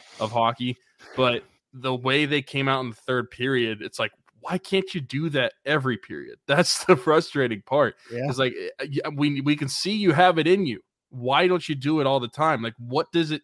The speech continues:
Speaker 1: take to get that out of you consistently, game in and game out? Because we've seen that from periods, like, on and off throughout this entire season. We haven't really seen that much of a complete package for any game this season, honestly.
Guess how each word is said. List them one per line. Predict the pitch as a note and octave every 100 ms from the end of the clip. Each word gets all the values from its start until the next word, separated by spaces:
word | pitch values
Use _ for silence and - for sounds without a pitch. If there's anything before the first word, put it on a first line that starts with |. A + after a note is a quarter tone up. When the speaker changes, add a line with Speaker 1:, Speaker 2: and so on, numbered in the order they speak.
| _
Speaker 1:
take | - D3+ C3+ _ _ _ _ -
to | C#3
get | A#2 C#3+
that | D3+ C#3 -
out | B2+ B2+
of | A2+
you | A2+ G2 F#2+ _ _
consistently, | - A#2+ - C#3+ - C3 A#2
game | A2+ B2+ B2+ B2+
in | A#2+
and | A2
game | A#2 A2+ G#2+
out? | G#2+ D2+ _ A#2+
Because | A#2 - A#2+ A2+ - _ _ -
we've | C3+ B2+
seen | - D#3+ D#3+
that | C#3
from | - B2 A2+
periods, | - C#3 C3+ B2+ B2 - _ -
like, | A#2+ A2+
on | B2 B2+ B2+
and | A#2
off | B2+ B2 - -
throughout | B2 A#2+ A#2
this | A2+ A#2
entire | - C3 B2
season. | G#2 C3+ F3 D3+ G#2+ G2+ _ _ _ _ _ _
We | C#3+
haven't | C#3 D#3+ D#3+
really | D#3+ D3
seen | - D#3 D#3
that | C#3
much | B2+ C3
of | B2
a | A#2+
complete | A2+ - C#3
package | - B2 D#3 A#2 F#2+
for | - A2 G#2 - _ _ -
any | F3 A3+
game | C3+ A2 G2+ F#2+ -
this | G#2+
season, | - A#2+ G#2+
honestly. | G#2 B2+ E3 - G2+ G#2